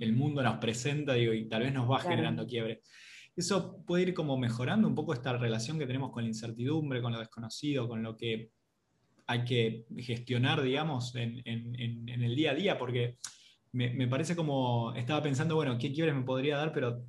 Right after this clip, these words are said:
Speaker 1: también por otro lado me siguen pasando cosas, ¿no? <laughs>
Speaker 2: Ujú.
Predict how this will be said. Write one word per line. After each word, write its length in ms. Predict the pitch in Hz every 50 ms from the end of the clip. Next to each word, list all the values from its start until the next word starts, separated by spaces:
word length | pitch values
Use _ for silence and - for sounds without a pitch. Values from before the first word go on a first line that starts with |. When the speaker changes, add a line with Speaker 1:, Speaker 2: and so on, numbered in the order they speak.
| - _
Speaker 1:
también 280 | - 120 123 147 165 156
por 100 | 156 143
otro 180 | 139 135 139
lado 380 | 143 156 165 160 139 127 120 120
me 140 | 123 120 120
siguen 260 | - - 147 139 131
pasando 500 | 123 117 110 - 165 147 135 123 117 113
cosas, 320 | 113 110 107 - 110 110 117
¿no? 220 | 131 143 165 170
<laughs> 460 | 139 120 - 175 175 - - 175 131
Speaker 2:
Ujú. 400 | - 196 190 196 208 214 233 254